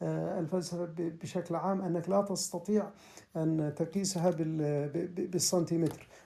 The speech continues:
ولذلك فيها جزء، جزء منها يعود إلى قضية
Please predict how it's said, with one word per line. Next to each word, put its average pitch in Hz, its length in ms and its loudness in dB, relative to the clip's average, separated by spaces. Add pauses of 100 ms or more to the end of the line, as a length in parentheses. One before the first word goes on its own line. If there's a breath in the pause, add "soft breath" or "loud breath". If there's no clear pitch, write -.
ولذلك 185 400 2
فيها 190 300 0
جزء، 175 500 0
جزء 202 280 4
منها 185 220 2
يعود 175 360 2
إلى 165 200 0
قضية 175 440 0